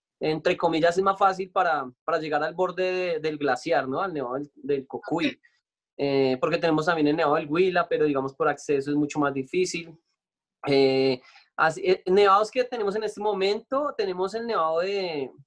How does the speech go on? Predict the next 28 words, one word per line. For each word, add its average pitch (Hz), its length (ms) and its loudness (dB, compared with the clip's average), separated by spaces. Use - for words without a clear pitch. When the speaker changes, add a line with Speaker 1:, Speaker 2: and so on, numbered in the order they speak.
Speaker 1:
eh, 143 200 -4
la 151 100 -2
Sierra 160 240 -4
Nevada 180 220 0
de 151 60 -4
Santa 175 280 -2
Marta, 135 400 -2
¿no? 147 140 -6
Speaker 2:
Ujú. 185 720 -20
Speaker 1:
Pero 190 400 2
resulta 214 720 -2
que 202 140 2
en 185 140 0
la 170 120 2
Sierra 160 260 -4
Nevada 170 300 0
de 151 80 0
Santa 180 280 -4
Marta 143 460 -2
el 165 160 -4
acceso 147 440 -2
es 156 200 -8
súper 175 380 0
difícil, 139 640 0
¿sí? 143 520 -2
Allá 131 600 2
hay, 147 440 0
están, 127 580 -4